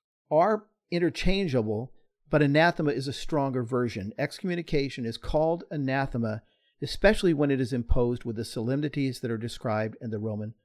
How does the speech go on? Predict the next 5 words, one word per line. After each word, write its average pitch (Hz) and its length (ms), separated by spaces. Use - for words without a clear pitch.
pontifical. 107 640
One 151 180
more 131 220
short - 300
paragraph. 80 400